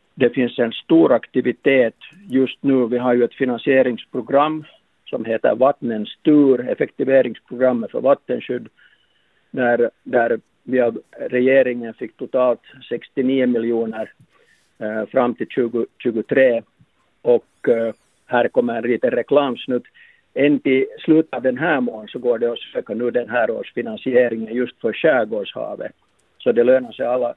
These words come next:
alla lyssnare som, som själv ser att de har goda idéer och möjligheter, så lönar sig att slå till. Så jag understryker den att den här, det här redan, jordbrukarna har gjort redan en, en, en stor mängd och läget skulle vara faktiskt betydligt allvarligare,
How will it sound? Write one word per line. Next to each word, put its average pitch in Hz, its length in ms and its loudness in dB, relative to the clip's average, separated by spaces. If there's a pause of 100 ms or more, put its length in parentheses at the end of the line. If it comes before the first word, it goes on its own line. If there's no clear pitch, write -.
alla 131 240 -2
lyssnare 127 520 -4
som, 117 340 -8 (240)
som 113 400 -8
själv 120 320 2
ser 123 240 2
att 110 140 -2
de 117 100 -6
har 110 180 0
goda 113 320 0
idéer 117 360 2
och 113 100 -8
möjligheter, 117 640 -8
så 113 220 -6 (580)
lönar 120 260 -2
sig 117 120 -2
att 110 120 -4
slå 110 180 -2
till. 110 320 -2 (600)
Så 127 240 4 (420)
jag 135 140 2
understryker 147 540 -2
den 131 220 0
att 117 140 -10
den 123 160 -4
här, 120 300 -6
det 131 120 -2
här 135 140 0
redan, 139 280 0
jordbrukarna 127 580 -2
har 123 100 -10
gjort 151 340 0
redan 127 200 0
en, 120 160 -8 (100)
en, 127 220 -2
en 123 140 -2
stor 151 340 4
mängd 123 380 0
och 120 200 0
läget 127 240 0
skulle - 180 -4
vara 117 100 -2
faktiskt - 400 -8
betydligt 117 840 0
allvarligare, 117 800 -2